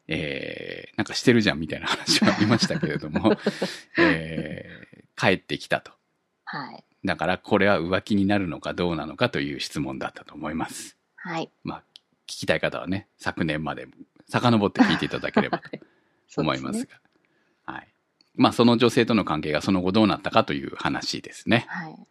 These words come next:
Speaker 1: えー、
Speaker 2: 続いてますね。
Speaker 1: 続いてますね。
Speaker 2: <laughs>
Speaker 1: え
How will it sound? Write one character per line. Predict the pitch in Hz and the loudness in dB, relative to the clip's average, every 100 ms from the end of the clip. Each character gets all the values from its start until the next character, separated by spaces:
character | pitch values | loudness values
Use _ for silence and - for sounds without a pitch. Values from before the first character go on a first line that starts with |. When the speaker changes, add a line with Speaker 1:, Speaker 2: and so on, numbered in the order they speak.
| _ _ _ _ _ _ _ _ _ - | _ _ _ _ _ _ _ _ _ -6
Speaker 1:
え | 113 143 69 | -4 -2 -2
ー、 | |
Speaker 2:
続 | 214 214 | 0 0
い | 226 | 0
て | 208 | 0
ま | 202 | 0
す | - - | -2 0
ね。 | - | 2
Speaker 1:
続 | 139 151 | 6 8
い | |
て | 151 | 8
ま | 139 | 8
す | 135 - | 6 6
ね。 | |
Speaker 2:
<laughs> | 294 214 165 - - - 320 214 - 170 - - - _ _ - 196 - _ _ 339 311 262 - _ _ _ _ _ | 6 6 0 -12 0 4 6 6 2 -2 -4 -4 -6 _ _ -6 -6 -10 _ _ -4 -2 -4 -10 _ _ _ _ _
Speaker 1:
え | 82 85 - | -8 -8 -10